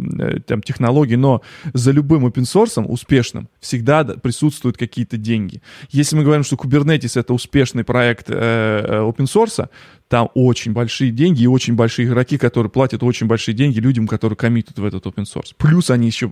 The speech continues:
они понимают, что, э, с внедрением того же там, э, ку-, кубернетиса во всех системах, они эти деньги там вернут себе, например, да? А, м, и т-, тот же самый, э, че там, там, мы Red Hell, да, Red Hell обсуждали, да, и, и, и, и, и прочие Linux.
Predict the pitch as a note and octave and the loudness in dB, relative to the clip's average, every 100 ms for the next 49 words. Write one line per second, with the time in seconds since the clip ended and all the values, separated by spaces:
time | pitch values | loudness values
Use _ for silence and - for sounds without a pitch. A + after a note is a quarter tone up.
0 | - C3 B2 A2+ B2 B2 E3+ D#3+ - - | -2 0 0 0 0 2 2 2 -2 -2
1 | G#2+ - - - - B1 - A2 - C3+ | -4 -4 -20 -20 -20 -12 -2 -2 0 0
2 | A2+ B2 C3 C3+ D3+ C3+ A#2 G#2 A#2 A2 | 2 2 2 4 4 4 2 0 0 0
3 | G#2+ G#2 G#2 G2 F#2+ F#2 B1+ - - - | -2 -4 -6 -4 -4 -4 -6 -6 -6 -6
4 | - A#2+ A#2+ A#2 A2+ - G2 G#2 - A2+ | -4 -2 0 -2 -4 -10 -6 -6 -6 -8
5 | A2+ - A3 A#2+ A2 A#2+ A2+ A#2 A#2 D3 | -8 -4 -4 -2 -2 0 -2 -4 -4 -4
6 | G#2+ G2+ G2+ A#2 A2+ G#2+ - - C#2 - | -4 -8 -4 -2 -2 -6 -8 -12 -10 -10
7 | - G2+ C2+ - C3+ D#3 - - - - | -10 -8 -8 -4 -4 -4 -12 -20 -20 -14
8 | D3+ - G2+ G2 G#2+ - - - - - | -14 -4 0 2 2 0 0 -2 -2 -4
9 | - - E2 C#2+ G#2 C#3+ A#2 C3 A#2 A2+ | -4 -4 -2 0 -2 -2 -2 0 0 0
10 | - B2 A2+ A2 G2+ G#2 G#2 G#2 - A#2 | 0 2 2 2 2 0 -2 -2 0 -2
11 | F#2+ F#2 F2+ F#2+ B2 A#2 A#2+ A2+ B2+ G#2 | -2 -4 -4 0 2 4 2 2 2 2
12 | G2+ G#2 A2+ - A#2+ G#2+ - A2 A2 F2 | 0 0 2 2 2 0 -2 -4 -2 -4
13 | - A2+ B2 G#2 G2 F2+ - G#2 - G#2+ | -2 0 0 0 -2 -4 -6 -6 -6 -6
14 | - A2 - - - A2+ A2+ A#2 A#2+ - | -6 -6 -6 -4 -4 -6 -4 0 0 0
15 | A2 A2 G#2 A#2+ G#2+ - | -2 0 2 0 0 -4